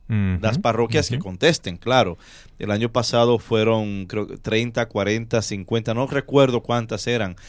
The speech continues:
Speaker 2: Este año ojalá que lleguemos a las cien.
Speaker 1: Ya.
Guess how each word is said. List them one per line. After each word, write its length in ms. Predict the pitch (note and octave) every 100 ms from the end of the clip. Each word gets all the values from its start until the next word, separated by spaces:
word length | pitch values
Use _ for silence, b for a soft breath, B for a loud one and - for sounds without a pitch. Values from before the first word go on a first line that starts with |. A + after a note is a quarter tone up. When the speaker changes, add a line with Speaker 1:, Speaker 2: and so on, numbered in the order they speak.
| b b
Speaker 2:
Este 240 | A2+ G#2 B2+
año 200 | C3 C3
ojalá 260 | B2 A#2
que 100 | A#2
lleguemos 420 | B2+ A2 G#2+ B2
a 60 | B2
las 140 | G2
cien. 480 | - A2+ D3+ F#3 F2 - -
Speaker 1:
Ya. 260 | G2 E2